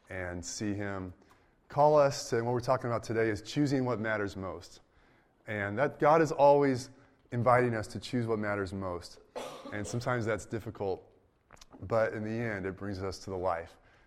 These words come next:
that He has for us. And so, yeah, I just wanna say this. I'm excited about this summer.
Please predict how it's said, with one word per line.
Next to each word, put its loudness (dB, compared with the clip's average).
that -12
He -6
has -4
for -10
us. -14
And -10
so, -4
yeah, 0
I 2
just -4
wanna 0
say -2
this. 0
I'm 0
excited 2
about 2
this -6
summer. -6